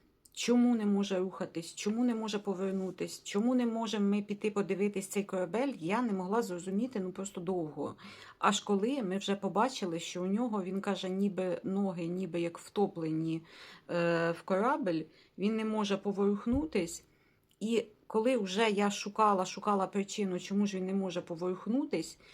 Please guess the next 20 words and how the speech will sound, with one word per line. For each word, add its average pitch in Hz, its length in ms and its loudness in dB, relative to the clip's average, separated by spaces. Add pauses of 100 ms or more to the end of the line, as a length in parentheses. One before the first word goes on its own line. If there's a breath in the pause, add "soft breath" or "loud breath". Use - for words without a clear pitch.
(220 loud breath)
вияснилося, 180 1040 0
що 196 200 -4
він 233 200 2
погиб 214 320 2
на 170 140 0
цьому 175 280 -4
кораблі, 180 540 0
він 202 300 4
не 208 160 4
живий. 190 500 0 (420 loud breath)
Отже, 190 280 2
він 208 260 4
побачив 202 520 2
себе 185 500 0
там 240 360 2
не 196 200 2
живого, 202 640 2
а 180 100 0
як, 208 340 0
е, 185 440 2